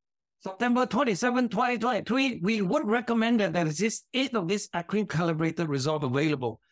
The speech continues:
And one ought to really study this. I would recommend I P C C study this.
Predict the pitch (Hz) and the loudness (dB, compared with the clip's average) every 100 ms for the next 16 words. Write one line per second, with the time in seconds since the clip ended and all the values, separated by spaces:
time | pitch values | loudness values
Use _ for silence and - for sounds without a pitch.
0 | _ 170 175 202 240 214 214 175 156 139 | _ -4 0 2 2 0 0 0 2 2
1 | 220 269 254 - 190 180 190 202 196 - | 2 2 0 -2 -4 -2 0 -2 -2 -8
2 | _ - 156 156 - 170 302 226 254 240 | _ -8 -6 -6 -8 -4 -2 0 0 0
3 | 233 165 120 - _ - 190 190 196 196 | 0 0 -4 -10 _ -8 -4 -2 0 0
4 | 196 190 180 220 165 - 185 175 214 165 | 0 0 0 0 0 -2 0 2 2 0
5 | 160 | -2